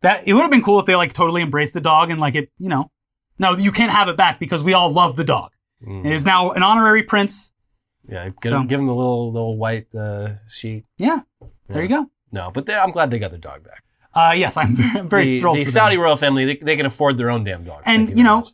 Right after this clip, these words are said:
Speaker 1: uh, the transition between the U K and Nashville, not that hard.
Speaker 2: Yeah?
Speaker 1: Yeah. It's, uh, you know,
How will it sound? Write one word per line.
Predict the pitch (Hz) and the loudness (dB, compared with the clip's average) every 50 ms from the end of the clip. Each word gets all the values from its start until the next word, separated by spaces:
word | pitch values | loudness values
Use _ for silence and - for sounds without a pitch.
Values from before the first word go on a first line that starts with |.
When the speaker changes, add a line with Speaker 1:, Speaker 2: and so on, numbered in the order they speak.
| _ - | _ 0
Speaker 1:
uh, | 175 175 175 170 | 2 2 2 0
the | 175 | -2
transition | - 208 208 196 180 208 208 - 233 | -2 -2 -2 0 0 -2 0 0 -2
between | 190 151 - 190 185 | -2 -2 -6 -8 -8
the | 175 165 | -6 -6
U | 170 180 | -6 -6
K | - 208 202 196 | -2 -2 -2 0
and | 185 180 | 0 0
Nashville, | 180 185 185 - - 247 269 269 _ - | 0 0 0 0 0 -2 -2 -2 _ 0
not | 294 302 302 | 0 2 2
that | 320 311 240 | 2 2 4
hard. | 277 320 262 165 117 - _ _ _ _ _ _ _ _ _ _ _ _ _ _ _ _ _ _ _ _ _ _ _ _ | 4 4 4 2 0 -6 _ _ _ _ _ _ _ _ _ _ _ _ _ _ _ _ _ _ _ _ _ _ _ _
Speaker 2:
Yeah? | 107 117 151 202 226 - _ _ _ _ - | -8 -6 -4 -4 -6 -8 _ _ _ _ -2
Speaker 1:
Yeah. | 208 240 208 123 - _ _ _ _ _ _ _ _ _ _ _ _ - | 0 0 0 0 -2 _ _ _ _ _ _ _ _ _ _ _ _ -6
It's, | 240 240 - | -6 0 2
uh, | 214 196 196 | 4 4 4
you | 208 240 | 4 2
know, | 196 214 226 | 2 0 -2